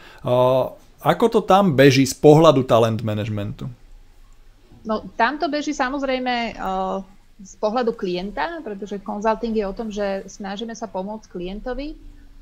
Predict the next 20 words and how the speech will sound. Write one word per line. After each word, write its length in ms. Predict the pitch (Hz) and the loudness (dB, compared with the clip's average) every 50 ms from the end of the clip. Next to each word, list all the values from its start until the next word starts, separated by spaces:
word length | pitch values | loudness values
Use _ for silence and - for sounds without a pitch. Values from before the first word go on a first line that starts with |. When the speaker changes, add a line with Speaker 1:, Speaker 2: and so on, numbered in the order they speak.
| - - | -10 -4
Speaker 2:
A 400 | - 190 185 185 190 190 190 202 - 208 | -2 0 0 2 2 0 -2 -2 -4 -8
musím 240 | 196 220 - 294 277 | -8 -8 -8 -6 -4
povedať, 320 | 269 262 254 254 262 262 | -4 -2 -2 -2 -4 -4
že 80 | 262 254 | -6 -8
z 80 | - | -6
pohľadu 240 | 247 247 254 262 240 | -6 -4 -4 -4 -6
tohto 320 | 233 - 254 - 294 277 | -6 -8 -8 -6 -6 -4
talent 320 | - 233 220 240 254 254 254 | -2 0 0 0 -2 -4 -6
managementu 480 | 254 240 247 247 - 254 247 240 254 | -8 -8 -8 -8 -8 -8 -8 -8 -6
my 120 | 233 226 240 233 | -6 -6 -4 -4
sme 140 | 262 269 247 | -4 -4 -2
boli 160 | 214 233 226 | -2 -2 -4
možno 320 | 226 214 220 226 220 247 | -4 -4 -6 -6 -6 -6
jednou 320 | 233 208 196 202 220 240 233 | -6 -6 -6 -6 -8 -10 -12
z 80 | - | -10
tou 160 | - 240 220 - | -10 -10 -8 -6
agentúrou, 800 | - 196 214 233 247 240 233 - 214 208 208 202 190 196 220 240 | -6 -6 -6 -6 -8 -10 -10 -10 -10 -8 -6 -4 -4 -4 -4 -6
ktorá 320 | - - 220 196 185 185 | -8 -8 -8 -6 -6 -6
robila 320 | 185 180 180 196 214 202 | -6 -6 -6 -6 -6 -6
takýto 560 | 190 185 196 190 - 196 - 196 185 180 175 | -6 -10 -12 -14 -14 -12 -10 -10 -10 -10 -10